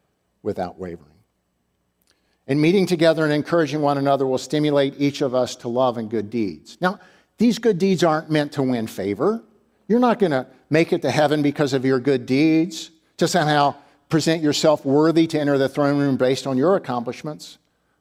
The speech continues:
But these good deeds come because we respond to the one who has made us worthy and who has given us the Holy Spirit to encourage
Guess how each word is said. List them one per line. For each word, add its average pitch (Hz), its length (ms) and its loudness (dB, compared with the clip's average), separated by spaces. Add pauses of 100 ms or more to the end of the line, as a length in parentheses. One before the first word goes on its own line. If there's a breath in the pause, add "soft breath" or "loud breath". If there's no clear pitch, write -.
(320)
But 151 140 -2
these 247 240 2
good 180 300 0
deeds 147 340 0
come 160 240 -2
because 147 320 -2
we 143 100 2
respond 139 560 -2
to - 80 -18
the 151 80 -2
one 135 220 0
who 123 220 -4
has 139 320 -2
made 117 200 -2
us - 160 -10
worthy 95 320 -6
and 95 100 -12
who 127 100 -2
has 123 120 -2
given 156 240 -2
us 147 140 -4
the 139 120 -2
Holy 139 220 -2
Spirit 123 440 -4
to 127 100 -8
encourage 120 680 -4